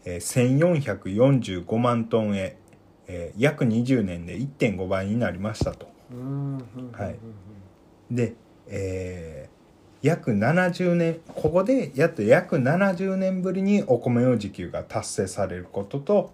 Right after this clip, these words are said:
Speaker 1: なりましたと。
Speaker 2: やっとか。
Speaker 1: そう。
Speaker 2: あー。
Speaker 1: えーと、まあ、戦前から、あの、輸入とかもしてたんですよね。
Speaker 2: あー、はいはいはい。
Speaker 1: で、その前、自給してた頃から、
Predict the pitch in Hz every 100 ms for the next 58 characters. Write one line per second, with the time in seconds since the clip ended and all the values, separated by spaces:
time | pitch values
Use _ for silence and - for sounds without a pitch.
0 | _ 95 90 90 80 - - - 131 123
1 | 123 - 160 147 127 113 92 - _ -
2 | - 107 95 - - 117 117 113 110 107
3 | 104 95 95 - 107 151 147 - - 208
4 | 220 233 226 220 214 220 151 92 - _
5 | 107 101 95 98 120 147 160 131 95 80
6 | 85 - 117 104 104 - - 135 131 131
7 | 127 123 113 117 113 123 107 101 - _
8 | _ 180 180 254 254 247 247 180 127 104
9 | 120 - 180 185 - 240 233 214 226 220
10 | 220 226 247 247